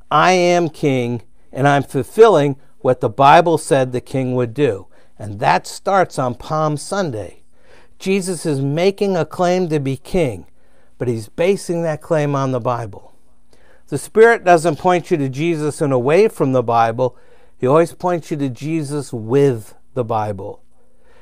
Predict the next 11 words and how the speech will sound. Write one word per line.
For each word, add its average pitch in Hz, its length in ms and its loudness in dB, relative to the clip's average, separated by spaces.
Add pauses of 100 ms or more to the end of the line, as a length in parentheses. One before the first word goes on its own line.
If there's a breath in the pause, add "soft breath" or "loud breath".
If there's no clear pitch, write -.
(100)
Jesus 170 500 -2
is 143 160 -2
basing 160 460 0
his 165 140 -2
claim, 117 320 -2
rooting 185 380 4
his 180 160 -2
claim, 117 360 -6
grounding 160 600 0
his 180 200 -2
claim 131 440 -2